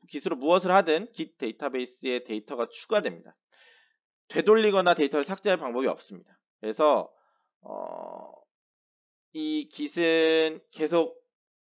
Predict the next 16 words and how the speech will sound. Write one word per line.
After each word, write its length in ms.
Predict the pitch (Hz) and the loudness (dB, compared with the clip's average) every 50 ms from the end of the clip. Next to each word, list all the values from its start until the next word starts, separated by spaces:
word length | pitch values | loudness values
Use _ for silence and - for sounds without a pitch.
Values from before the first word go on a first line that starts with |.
| _ _ | _ _
그 120 | _ - - | _ -20 -18
체크썸을 720 | - - 233 - 294 269 - - 262 240 233 220 214 175 | -14 -12 -8 -6 -6 -6 0 4 6 6 6 4 2 0
만들어서 600 | 123 107 110 117 131 127 120 123 120 - - _ _ | -2 -2 -2 -2 -2 -2 -2 -2 -4 -8 -8 _ _
계속 380 | - 95 92 113 110 101 _ - | -20 -16 -12 -12 -12 -12 _ -14
데이터가 320 | 110 101 95 - 113 101 - | -14 -12 -10 -10 -12 -12 -12
바뀌어서 640 | - - 110 - _ _ - 160 156 147 147 143 - | -14 -20 -20 -20 _ _ -2 0 0 2 0 -2 -4
들어가게 420 | - 113 123 127 123 123 107 107 | -4 -2 -2 0 -2 -2 -6 -6
되는 260 | - 98 101 107 107 | -12 -12 -14 -14 -14
거죠. 340 | 95 90 87 98 110 160 _ _ _ _ _ _ _ _ _ _ _ _ _ _ _ _ | -16 -16 -16 -16 -18 -18 _ _ _ _ _ _ _ _ _ _ _ _ _ _ _ _
그래서 520 | _ _ - 107 107 107 104 104 104 - _ _ | _ _ -8 -6 -4 -4 -4 -4 -6 -8 _ _
스냅샷을 1120 | - - - 202 208 208 208 - 214 202 196 190 190 190 190 190 190 185 185 185 185 185 185 | -20 -10 -4 -4 -4 -4 -2 0 2 4 4 4 2 -2 -2 0 0 0 0 -2 -2 -4 -6
커밋하고 580 | - 233 220 220 208 220 - 202 180 165 170 | -8 -8 -6 -6 -8 -8 -6 -6 -4 -4 -2
나면 440 | 147 107 101 107 127 156 196 226 220 | -2 -2 -2 -2 -2 -2 -2 -4 -6
데이터를 340 | - 117 104 - 143 131 117 | -10 -10 -10 -8 -8 -8 -8
잃어버리기 800 | 101 101 104 117 120 113 117 110 104 104 101 117 156 202 226 208 - | -8 -4 -2 -2 -2 0 0 -2 -4 -4 -6 -8 -8 -6 -6 -4 0
어렵습니다. 560 | - 131 160 151 156 - - 175 82 - - | 2 2 2 2 0 -6 -18 -18 -18 -20 -20